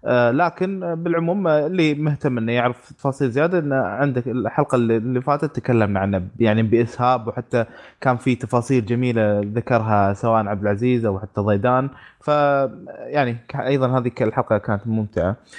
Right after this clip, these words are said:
آه، طيب، ننتقل للمرتبة الثامنة، فيصير الكل الحين نتناقش فيها، اللي هو،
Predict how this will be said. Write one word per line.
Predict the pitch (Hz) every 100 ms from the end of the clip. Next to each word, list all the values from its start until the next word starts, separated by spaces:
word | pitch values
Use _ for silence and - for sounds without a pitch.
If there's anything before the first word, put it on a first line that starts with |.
| -
آه، | - 131
طيب، | - 196 143
ننتقل | 165 196 - 143
للمرتبة | 123 117 127 - 123
الثامنة، | 113 110 107 - 151 123 139
فيصير | - 117 123
الكل | 113 107 123 101 101
الحين | 113 120 113 101
نتناقش | 98 117 - 123 127 123 120
فيها، | 151 165
اللي | 143
هو، | 143 147